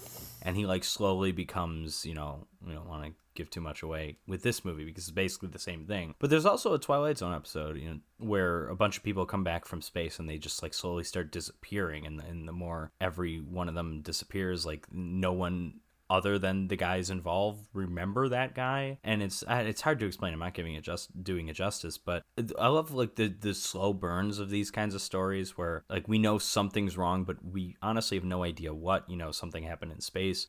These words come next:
but we just kinda, there's, like, an investigative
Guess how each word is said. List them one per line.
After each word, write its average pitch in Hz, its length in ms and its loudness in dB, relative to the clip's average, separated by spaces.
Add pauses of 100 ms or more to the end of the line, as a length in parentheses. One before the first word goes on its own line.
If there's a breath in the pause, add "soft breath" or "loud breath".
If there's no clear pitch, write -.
but 82 120 -2
we 85 120 0
just 82 180 -4
kinda, 87 240 0
there's, 80 240 -2
like, 85 160 0
an 82 140 -2 (160)
investigative 87 920 -2